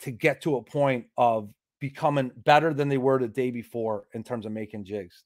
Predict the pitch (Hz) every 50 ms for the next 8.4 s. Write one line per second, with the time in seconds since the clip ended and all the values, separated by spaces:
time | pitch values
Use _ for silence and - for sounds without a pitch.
0 | _ - 147 175 208 202 196 220 220 226 185 160 139 170 190 190 175 165 160 143
1 | 127 131 131 135 156 170 135 - - _ _ _ _ _ _ _ _ - 185 220
2 | 262 269 - 254 214 175 - 165 156 139 117 104 151 151 151 156 151 143 135 120
3 | 107 - - - 139 131 123 - - 101 87 107 104 101 98 95 - - - 92
4 | 90 80 - _ _ _ _ _ _ _ _ _ _ - - 160 180 185 190 180
5 | 180 151 - 135 107 104 104 101 _ - 85 82 - _ _ _ _ _ _ _
6 | _ _ _ _ _ _ _ _ _ _ _ _ _ _ _ _ _ _ _ -
7 | 160 175 185 180 175 175 170 156 143 165 147 143 147 139 135 123 107 - - 131
8 | 120 120 120 117 110 - - -